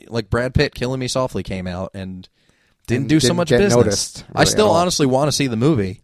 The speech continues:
Speaker 2: I do too.
Speaker 1: But I thought, "Well, Brad Pitt movie's coming out. He's killing people. Okay, this is gonna do well." And it
Speaker 2: Yeah.
Speaker 1: just didn't.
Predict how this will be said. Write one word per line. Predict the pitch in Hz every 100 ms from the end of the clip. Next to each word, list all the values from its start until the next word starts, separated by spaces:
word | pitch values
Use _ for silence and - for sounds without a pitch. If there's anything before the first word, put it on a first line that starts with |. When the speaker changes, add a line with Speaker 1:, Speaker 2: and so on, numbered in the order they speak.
| -
Speaker 2:
I | 127
do | 156
too. | - 160 98 _
Speaker 1:
But | 113 113 110 - _ _ _ _ _ _ _
I | 107
thought, | 110 120 110
"Well, | 127
Brad | 113 101 98
Pitt | 127
movie's | 120 104 98
coming | - 95 95
out. | 92
He's | 92 -
killing | - 113
people. | - 123 123 127
Okay, | 143 98
this | 113 -
is | 110
gonna | 101 90
do | 95
well." | 92 98 131
And | 139 175
it |
Speaker 2:
Yeah. | -
Speaker 1:
just | 190
didn't. | 170 180 135